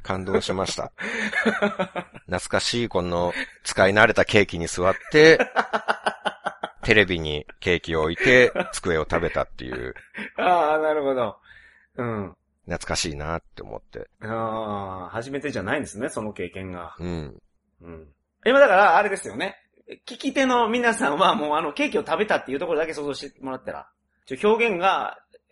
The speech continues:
Speaker 2: ちょっとあの、リハビリ期間中やからむちゃむちゃになってるだけで。
Speaker 1: うん、大体わかるでしょ。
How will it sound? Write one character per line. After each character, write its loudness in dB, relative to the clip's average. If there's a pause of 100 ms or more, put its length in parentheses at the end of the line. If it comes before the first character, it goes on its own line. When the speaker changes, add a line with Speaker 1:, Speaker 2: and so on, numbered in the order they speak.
(160)
Speaker 2:
ち -10
ょ -4
っ -20
と -6
あ -6
の、 -6
リ -12
ハ -2
ビ -6
リ -8
期 -16
間 -6
中 -4
や -2
か -8
ら -10
む -8
ち -4
ゃ -4
む -8
ち -2
ゃ 0
に -6
な -10
っ -14
て -18
る -16
だ -14
け -16
で。 -18
Speaker 1:
う -8
ん、 -6
大 6
体 4
わ 2
か 0
る 0
で -4
し -8
ょ。 -10